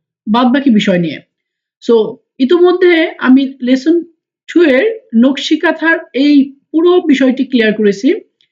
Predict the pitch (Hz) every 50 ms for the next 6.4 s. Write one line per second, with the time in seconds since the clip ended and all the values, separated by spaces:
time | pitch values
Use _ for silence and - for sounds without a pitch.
0 | _ _ _ _ _ _ 240 233 226 - 262 262 - 311 302 311 311 302 320 330
1 | 330 349 - - - _ _ _ _ _ _ _ - 294 339 349 381 381 370 359
2 | 359 349 - 302 311 311 277 294 311 302 302 294 302 285 294 269 269 254 220 214
3 | - 226 233 254 359 466 - - - _ _ _ - 220 247 254 254 254 254 262
4 | 269 247 262 294 302 339 311 320 302 269 330 269 302 294 285 285 240 233 294 320
5 | 359 359 339 311 277 277 277 - 269 262 269 - - 277 262 233 254 254 - 247
6 | 214 226 220 208 - 226 233 277